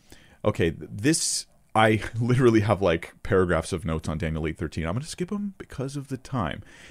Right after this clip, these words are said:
If you're interested in reading the book of Daniel, chapter eight through chapter twelve, you will know why it's complicated, okay? There are sections of the Bible that are very easy to understand, and there are sections that are a little challenging, and then there's, like, you know, the last half of Daniel, <laughs> which is a lot,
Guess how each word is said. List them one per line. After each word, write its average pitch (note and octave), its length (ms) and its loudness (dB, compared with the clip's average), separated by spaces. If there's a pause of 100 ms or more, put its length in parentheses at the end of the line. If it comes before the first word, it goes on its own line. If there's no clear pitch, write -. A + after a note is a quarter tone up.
If A2 100 2
you're B2 80 2
interested E3 300 -2
in D3+ 80 -2
reading C#3 380 -2
the A2+ 80 -4
book A2+ 200 0
of G#2 100 -8
Daniel, A2+ 340 2
chapter G2+ 400 -2
eight A#2 180 -2
through G#2+ 200 -2
chapter F#2 320 -2
twelve, A#2 480 2
you G#2 120 -4
will F#2+ 140 -2
know F2 140 -2
why E2 580 -4
it's - 200 -10
complicated, - 760 -14
okay? G2+ 300 -2
There A#2+ 120 2
are G2+ 60 4
sections B2+ 380 -4
of B2+ 40 -8
the C3 60 -4
Bible A#2+ 280 4
that G2 100 0
are F#2 100 -4 (320)
very G3+ 420 4
easy G#2+ 280 2
to F2+ 80 0
understand, F2+ 580 -2 (320)
and A#2 100 2
there A#2 80 4
are A#2 60 4
sections C3+ 480 -2 (300)
that C#3 120 0
are C#3+ 140 0 (140)
a A3 60 0
little F#3 200 0
challenging, A2+ 640 0 (100)
and G#2 200 0
then A2 140 2
there's, G2+ 260 0
like, E2 320 -2
you F#2+ 100 -6
know, E2+ 240 -4 (220)
the G2 80 -4
last D#2+ 300 -4
half - 200 -8
of F2+ 140 -10
Daniel, A2 400 -6 (500)
<laughs> - 540 0
which D3 240 0
is B2 100 -2
a A#2 60 2
lot, A2 320 6